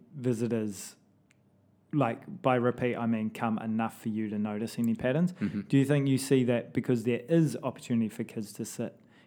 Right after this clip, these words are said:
Speaker 1: anywhere and move about a lot? Do you see that that is how the makerspace is used, or do, or do people get in that funk of just, like, coming in, or maybe not a funk for some people, maybe that's part of their process too, right?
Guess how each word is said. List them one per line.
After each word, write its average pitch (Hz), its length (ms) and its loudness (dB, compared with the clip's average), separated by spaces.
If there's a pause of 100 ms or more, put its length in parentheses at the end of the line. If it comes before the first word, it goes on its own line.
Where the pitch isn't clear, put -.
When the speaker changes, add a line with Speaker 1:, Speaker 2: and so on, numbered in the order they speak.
(120)
Speaker 1:
anywhere 110 440 4
and 110 220 -4
move 110 240 -2
about 110 360 -2
a - 40 -4
lot? 107 300 -6 (480)
Do 131 120 0
you 127 260 4
see 123 380 4
that 113 220 0
that 113 240 -2
is 110 180 -4
how 110 160 -2
the 104 80 0
makerspace 107 520 -2
is 101 140 -6
used, 147 400 4
or 117 120 0
do, 113 120 -4 (100)
or 123 220 0
do 113 160 -2
people 113 340 -2
get 104 180 -2
in 104 100 2
that 101 200 -2
funk 101 380 -8
of 101 240 -8
just, - 220 -10
like, 98 200 -8
coming 101 220 -8
in, 98 220 -6
or 113 260 4 (160)
maybe 117 320 0
not 101 160 -2
a 98 60 -8
funk - 280 -8
for - 80 -16
some 107 220 -8
people, 104 280 -10
maybe 101 280 -6
that's 98 240 -12
part 104 240 -10
of 101 80 -10
their 101 140 -8
process - 480 -10
too, 104 180 -8
right? 101 160 -10